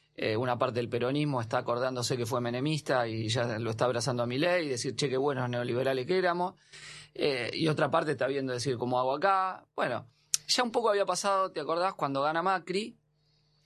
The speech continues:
y Sergio Massa se va con Macri enseguida y le vota casi todas las leyes.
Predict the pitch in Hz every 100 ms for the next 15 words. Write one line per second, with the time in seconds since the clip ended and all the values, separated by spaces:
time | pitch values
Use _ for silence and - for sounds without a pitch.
0 | - - 156 127 113 147 135 147 156 131
1 | 139 - 135 135 143 165 175 131 127 120
2 | 131 160 160 127 123 131 127 117 127 120
3 | 139 139 156 180 165 185 196